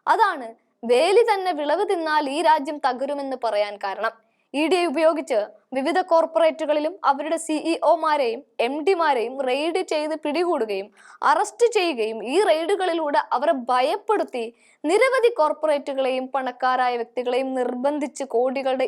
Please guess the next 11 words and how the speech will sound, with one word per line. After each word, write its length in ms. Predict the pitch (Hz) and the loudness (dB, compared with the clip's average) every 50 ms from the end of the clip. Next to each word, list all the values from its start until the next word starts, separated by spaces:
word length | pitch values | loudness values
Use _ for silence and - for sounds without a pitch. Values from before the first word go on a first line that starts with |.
| - 233 | -4 -4
ഇലക്ട്രൽ 420 | 240 233 233 233 - - 254 262 254 240 | -6 -6 -6 -8 -8 -6 -6 -4 -4 -4
ബോണ്ടുകൾ 340 | 240 240 233 226 233 233 233 226 220 | -6 -6 -6 -6 -6 -6 -4 -4 -6
വാങ്ങാൻ 360 | 226 214 214 220 226 233 - - _ _ _ _ _ _ - | -6 -4 -6 -4 -4 -4 -6 -8 _ _ _ _ _ _ 0
പ്രേരിപ്പിച്ചുവെന്ന് 840 | 294 277 285 320 370 392 - - 415 403 403 415 359 339 339 330 330 330 - | 4 6 6 6 6 4 0 2 0 0 2 2 0 0 0 -2 -4 -4 -4
ചൂണ്ടിക്കാട്ടിയാണ് 840 | 285 294 320 302 403 403 - 330 294 269 - 269 254 247 247 233 233 - _ _ _ _ - | -4 -2 0 0 0 0 2 0 0 0 -2 -4 -4 -2 -4 -6 -8 -10 _ _ _ _ -4
ബംഗളൂരുവിലെ 580 | 240 254 247 285 294 311 311 330 320 311 311 302 262 254 | -2 -2 -2 -2 -2 -2 -2 -2 -2 0 0 0 0 0
ജനപ്രതിനിധികളുടെ 920 | 240 240 254 254 - - - 311 269 311 302 302 277 320 285 302 320 302 294 - | -2 -2 -2 -4 -6 -4 -4 -2 -2 -2 -4 -4 -2 -2 -2 0 -2 -2 -2 -2
പ്രത്യേക 400 | 269 254 254 - 285 302 311 320 311 - | -4 -4 -2 0 0 2 2 0 0 2
കോടതി 280 | 320 302 311 320 302 311 277 | 2 2 2 2 0 -2 -6
ഇപ്പോൾ 200 | - - 247 233 240 233 - _ _ _ _ - 220 | -4 -4 -2 -2 -4 -4 -10 _ _ _ _ -8 -6
അന്വേഷണം 520 | 240 254 269 285 302 294 - 285 277 269 | -6 -4 -2 -2 -2 -2 -2 -6 -6 -6